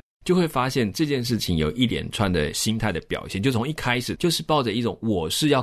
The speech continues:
给的人，你是收的人，到这里更很明确的，你关我什么事？你自己想办法，不要来找我。就是他其实也自己把跟上帝画了一条关系的线，把它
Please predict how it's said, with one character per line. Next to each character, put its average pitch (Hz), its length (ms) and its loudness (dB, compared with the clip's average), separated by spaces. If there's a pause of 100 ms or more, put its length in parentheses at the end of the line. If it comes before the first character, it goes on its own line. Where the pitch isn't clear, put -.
给 78 180 -6
的 80 100 -10
人， 71 280 -10
你 95 180 -2
是 127 160 0
收 104 280 2
的 85 100 -4
人， 78 180 -10 (520)
到 165 120 2
这 170 120 0
里 117 120 -2
更 123 240 2
很 92 120 -4
明 87 160 -2
确 110 160 4
的， 95 80 2
你 92 160 0
关 156 280 2
我 147 80 2
什 98 140 -4
么 71 80 -12
事？ 95 260 -4
你 92 80 -6
自 180 160 -4
己 139 120 -2
想 87 180 -2
办 98 240 -4
法， - 240 -12 (320)
不 123 80 2
要 135 100 4
来 90 120 -2
找 82 200 -4
我。 82 200 -4 (200)
就 208 120 0
是 202 80 0
他 180 100 2
其 131 140 0
实 120 60 2
也 95 160 -2
自 156 140 -4
己 92 140 -6
把 73 200 -8
跟 110 200 -2
上 113 200 2
帝 104 100 0
画 135 300 0
了 85 80 -4
一 101 120 -4
条 82 180 0
关 92 220 2
系 98 140 -2
的 - 80 -4
线， 98 140 0
把 - 120 -4
它 92 120 -2